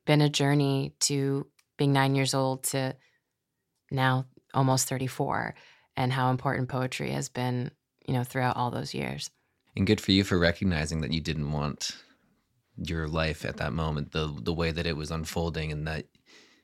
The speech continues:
Speaker 2: you needed to, whether it was N Y U or somewhere else. I know you entertained a few other places as well, but that becoming a scholar and being someone who not only wrote poetry, but now you're someone who promotes poetry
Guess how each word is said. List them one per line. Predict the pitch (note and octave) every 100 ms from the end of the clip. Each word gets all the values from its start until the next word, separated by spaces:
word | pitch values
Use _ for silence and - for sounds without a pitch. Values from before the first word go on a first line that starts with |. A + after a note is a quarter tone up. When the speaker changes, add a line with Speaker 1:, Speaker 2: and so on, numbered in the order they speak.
| _ -
Speaker 2:
you | F2+ F2 D#2+ F2+ - _ _
needed | E2+ E2+ D#2+ D2
to, | E2 D#2 D#2+ -
whether | - D#2+
it |
was | D2+
N | D#2
Y | D2+ D#2
U | D#2+ D#2
or | D2+
somewhere | - D#2+ D2+
else. | D2+ D2+ - -
I |
know | E2
you | D#2
entertained | D#2 D2+ E2 D2
a |
few | - D#2
other | D#2 E2
places | D#2 D#2 E2 D#2
as | D2+
well, | E2 D#2+ D2+ - - - -
but | - E2
that | E2+ - - -
becoming | F2+ E2+ D#2+ F2 D#2+
a | E2
scholar | - E2 E2 D#2+
and | D#2+ D#2+ D#2
being | E2 E2 D#2+ E2 _ - _ -
someone | - D#2+ D#2
who | D#2+ D#2+ D#2+ - _ _ _ _ -
not | E2 E2
only | E2
wrote | D2+ E2+ D#2+
poetry, | - D#2 - D#2+ D#2
but | -
now | E2+ E2+
you're | F2
someone | E2 E2+ D#2+ D#2+
who | - D#2+ D2+ - _ _ _ _
promotes | - F#2 F2 F2 C#2 - - _ _ _ _ _ -
poetry | E2+ D#2 - E2+ D#2+ D#2